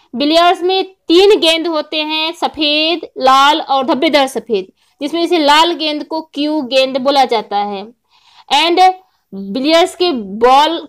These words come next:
तीन ग्राम होता है, इसका व्यास होता है बावन दशमलव दो एमएम। नेक्स्ट है नेट बॉल। नेट बॉल की बॉल का भार चौदह से सोलह औंस होता है और परिधि सत्ताईस इंच। नेक्स्ट है मेडिसिन बॉल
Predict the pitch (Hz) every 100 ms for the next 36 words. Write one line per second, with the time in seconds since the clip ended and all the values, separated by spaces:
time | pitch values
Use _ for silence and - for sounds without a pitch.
0 | _ _ 302 320 320 320 320 311 320 311
1 | 311 294 233 226 269 302 330 311 294 294
2 | 302 247 247 254 269 262 269 247 247 254
3 | 220 226 233 240 226 196 208 220 190 202
4 | _ _ _ _ _ _ _ _ _ _
5 | _ _ _ _ _ 294 349 403 392 359
6 | 349 302 320 - 254 262 226 208 269 320
7 | - 320 339 339 285 269 285 294 269 277
8 | 277 285 262 254 247 277 277 294 294 269
9 | 247 254 262 - - 285 294 277 - -
10 | - _ _ _ 277 277 311 339 - 240
11 | - 254 262 262 277 320 339 330 240 -
12 | 233 240 240 - 240 196 175 - _ _
13 | _ _ _ _ _ 269 330 349 370 359
14 | 359 294 285 285 339 359 359 349 330 269
15 | 262 277